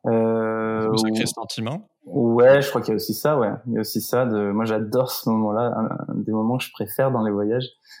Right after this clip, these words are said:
Speaker 1: c'est quand on est au pas d'une porte comme ça, que la personne, elle sort, euh, et puis elle nous dit, « Mais, mais qu'est-ce que vous faites là ? Euh, non, nous, on reçoit
Speaker 2: Ouais.
Speaker 1: pas de gens, c'est pas possible. En plus, on a peur. » Puis, ok, donc on écoute, on parle avec elle, puis au bout d'un moment, elle nous dit, euh, «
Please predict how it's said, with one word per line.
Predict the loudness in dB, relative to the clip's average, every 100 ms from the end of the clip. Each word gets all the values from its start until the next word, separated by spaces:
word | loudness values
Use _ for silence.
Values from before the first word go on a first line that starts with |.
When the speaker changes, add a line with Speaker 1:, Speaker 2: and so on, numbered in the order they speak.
| _
Speaker 1:
c'est | -4 -2
quand | 0 0
on | 0
est | 2
au | 0
pas | 0 0
d'une | 2 0
porte | 0 -2 -2
comme | -4 -4
ça, | -2 -4
que | -2 -2 -2 -4 _ _ _
la | -10
personne, | -6 -4 0 0
elle | 0
sort, | -2 0 0 0
euh, | 0 -2 -2 -4 -4 -4
et |
puis | -6 -4
elle | -4
nous |
dit, « | -2 -2
Mais, | 0 -2 -2
mais | -6
qu'est-ce | -6 -8
que |
vous | -6
faites | -8 -4
là ? | -2 -2 -2
Euh, | -2 -4 -4
non, | -2 0 0 0
nous, | -2
on | -4
reçoit | -6 -12 -4
Speaker 2:
Ouais. |
Speaker 1:
pas | -4
de | -2
gens, | -2 -2 -2
c'est | -6 -8
pas |
possible. | -8 -8 -6 -2 -2
En |
plus, | -4 -6 -4
on |
a | -4
peur. » | -2 0 0 -2 -8 _ _ _
Puis, | -20 -10 -6 -2 -4
ok, | -2 -2 0
donc | -2 -4
on | -2
écoute, | -4 -4 -4 -4 -4
on | -6
parle | -4 -4
avec | -2 -4 -2
elle, | -4 -4
puis | -6
au | -6
bout |
d'un | -2 -2
moment, | 0
elle | 0
nous | -2
dit, | -2 -2
euh, « | -4